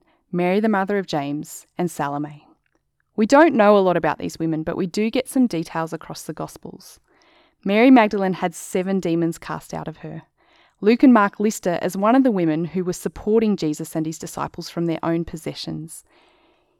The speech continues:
In chapter fifteen, verse forty-one, Mark tells us that all three of these women had followed Jesus in Galilee and cared for his needs.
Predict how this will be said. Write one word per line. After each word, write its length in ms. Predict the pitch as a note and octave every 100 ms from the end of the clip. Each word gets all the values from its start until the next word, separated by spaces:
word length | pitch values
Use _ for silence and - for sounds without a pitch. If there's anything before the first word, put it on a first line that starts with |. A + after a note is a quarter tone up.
| _ F#3+
In 80 |
chapter 260 | G3 A#3+ G3+
fifteen, 540 | - C4+ - F3+ F3+
verse 180 | F3+ F3+
forty-one, 500 | - G#3 G#3+ E3 D3+
Mark 240 | E3+ G3 -
tells 280 | A3 G3+
us 120 | G#3 -
that 120 | F3 -
all 200 | A3 B3
three 300 | - F#3 E3+
of 60 |
these 240 | D#3 D3+ D3+
women 240 | D3 D3+
had 180 | E3+ E3+
followed 480 | - F#3+ G3+ A3+ G#3+
Jesus 380 | G3+ G3 F#3+
in 100 | G3
Galilee 540 | F#3+ D3 D3 D3 C#3+ -
and 200 | E3+ E3+
cared 340 | - F3 E3+ -
for 140 | E3+
his 260 | D#3+ D#3+ E3
needs. 560 | D#3+ D3+ D#3 - -